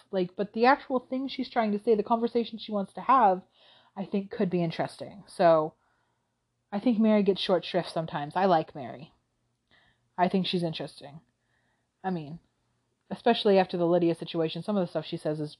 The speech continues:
really not helpful and, you know, <laughs> not great. But right now, I think she's really entertaining. I think she's interesting. I think she gets short shrift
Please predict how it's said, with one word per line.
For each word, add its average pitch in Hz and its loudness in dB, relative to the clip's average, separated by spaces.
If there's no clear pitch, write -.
really 160 0
not 156 -2
helpful 240 4
and, 160 -8
you 185 -4
know, 143 -14
<laughs> 202 -4
not 262 6
great. 175 2
But 254 8
right 269 2
now, 269 4
I 220 4
think 269 -6
she's 240 -6
really 247 2
entertaining. 208 0
I 196 2
think 240 -2
she's 208 -2
interesting. 196 -2
I 190 2
think 233 -2
she 220 -4
gets 202 0
short 185 -4
shrift - -4